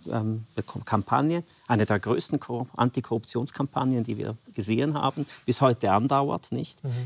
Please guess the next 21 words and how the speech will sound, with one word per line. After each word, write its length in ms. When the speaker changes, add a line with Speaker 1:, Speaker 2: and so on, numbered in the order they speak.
Speaker 1:
Und 120
er 140
räumt 300
in 80
der 100
Partei 400
ganz, 260
ganz 220
geschickt 400
auf, 260
wenn 100
man 100
sich 140
das 140
anschaut, 540
kreiert 300
Schatteninstitutionen 1080
selbst 300
in 80
der 100
Partei, 600